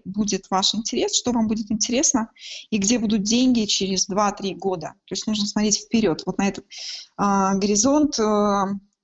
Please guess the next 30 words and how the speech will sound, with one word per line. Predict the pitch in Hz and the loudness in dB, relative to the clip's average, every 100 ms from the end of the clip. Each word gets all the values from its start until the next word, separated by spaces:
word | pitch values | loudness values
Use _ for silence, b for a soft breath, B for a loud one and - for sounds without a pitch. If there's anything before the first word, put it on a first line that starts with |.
| _ - | _ -4
трехлетней | 214 202 247 240 214 | -4 0 0 0 0
интеграции | 214 208 196 214 202 202 | 0 0 0 0 0 -2
ваших | 196 208 214 | 0 0 0
возможностей, | 202 208 302 339 - - | -2 0 0 0 -2 0
желаний | 202 196 208 262 233 202 - _ | 0 2 2 2 0 -2 -8 _
и, | 220 226 233 233 233 B B B B | -6 0 2 0 -2 B B B B
а, | - 202 196 196 196 196 196 190 - _ | -6 -2 2 2 2 2 2 0 -4 _
все-таки | - - 247 254 233 214 | -6 0 0 0 0 0
рынков. | 202 226 226 175 - - _ _ _ _ _ _ | 2 2 2 0 -4 -10 _ _ _ _ _ _
Потому | 208 202 208 240 | -2 2 4 4
что | - - 233 226 214 180 | 2 0 2 4 2 0
если | 208 240 - | -2 -2 0
вы, | 233 214 254 240 226 - | -2 0 2 2 0 -6
а, | 196 190 180 208 | -10 -8 -6 -4
хотите | - 202 240 220 | -2 0 0 -2
вкладываться | - 220 208 185 180 - - | 0 2 2 0 -4 -4 -4
и | 175 - 202 | -4 -4 -4
заниматься | 202 202 208 202 - - 185 | 0 2 2 0 -4 -8 -4
тем, | - 202 | -2 0
что | 196 - - | 0 0 -2
вам | 180 190 190 | 0 0 0
просто | 220 - | -2 -2
интересно, | 202 - 427 - 262 | -4 -2 -2 2 2
вы | 233 | 4
можете | 240 277 262 | 4 4 0
это | 233 | -2
себе | - - 190 | -2 -2 0
позволить, | 196 202 254 254 170 | 0 2 2 2 2
у | |
вас | 190 - | 0 -2